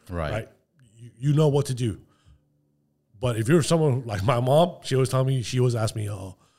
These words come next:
Speaker 2: "Where do you guys teach me how to shoot?" Me and my brother, both instructors, were like, "Hell no." Because you panic like crazy. Like,
Speaker 1: Yeah, yeah.
Speaker 2: on the smallest things, you panic. Dude, imagine <laughs> having a gun in your hand, be a, you know, bad
Speaker 1: It's
Speaker 2: idea.
Speaker 1: a shit show.
Speaker 2: Yeah.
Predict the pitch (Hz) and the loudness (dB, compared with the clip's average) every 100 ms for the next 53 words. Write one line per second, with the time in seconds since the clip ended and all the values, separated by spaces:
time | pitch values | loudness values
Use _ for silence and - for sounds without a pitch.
0 | _ _ 123 175 196 185 - 185 180 147 | _ _ 0 2 2 0 -2 -2 0 0
1 | 120 180 127 117 110 123 95 113 110 143 | 0 0 0 0 2 0 0 -2 -2 -2
2 | 151 120 104 - 123 80 - - _ _ | -2 -4 -6 -4 -6 -6 -16 -20 _ _
3 | _ 123 110 117 107 165 - 131 - - | _ -6 -2 0 0 2 2 0 -8 -10
4 | 110 98 - 135 98 - 120 107 98 95 | -8 -8 -2 -2 -2 -6 -6 -2 0 0
5 | 85 87 85 147 131 117 - 120 123 143 | 0 -2 -2 -2 -4 -6 -8 -6 -6 -6
6 | 139 147 147 95 123 - 120 117 90 _ | -6 -6 -6 -6 -2 -2 -2 -8 -10 _
7 | _ _ _ _ _ - 123 107 127 139 | _ _ _ _ _ -10 -6 0 2 2
8 | 131 139 131 117 113 143 156 151 170 190 | 0 -4 -6 -2 0 2 2 0 0 0
9 | - - _ _ - 117 101 - - _ | -6 -20 _ _ -12 -10 -10 -14 -20 _
10 | 156 113 85 110 104 117 - 110 160 - | -8 -6 -4 -4 -4 -2 -2 -2 -4 -4
11 | 80 78 - - 131 | -6 -8 -12 -8 -8